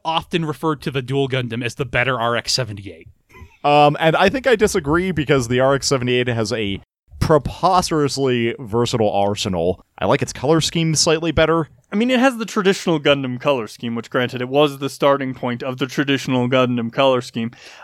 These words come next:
Speaker 3: I actually kind of prefer the, like, the blue and orange that the Dual Gundam has to the,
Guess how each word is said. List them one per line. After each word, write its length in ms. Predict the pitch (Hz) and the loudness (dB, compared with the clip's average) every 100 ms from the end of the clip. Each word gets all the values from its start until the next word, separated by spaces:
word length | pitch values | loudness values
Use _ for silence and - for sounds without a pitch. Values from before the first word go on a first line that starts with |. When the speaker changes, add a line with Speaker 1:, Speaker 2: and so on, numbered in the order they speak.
| - | -6
Speaker 3:
I 100 | - | 0
actually 220 | 247 302 | 2 2
kind 180 | 262 277 | 4 2
of 60 | 262 | 2
prefer 320 | 220 - 220 | -2 2 2
the, 80 | 202 | 4
like, 160 | 185 | 2
the 80 | 165 | 0
blue 280 | 147 147 175 | -2 2 2
and 100 | 165 | 2
orange 440 | 120 120 151 160 151 | -4 -4 -4 -6 -8
that 140 | 147 | -10
the 80 | 131 | -8
Dual 240 | 127 127 | -4 -2
Gundam 300 | 147 160 165 | 0 0 -2
has 280 | 156 175 165 | 0 0 -2
to 120 | - | -6
the, 240 | 143 135 | -4 -2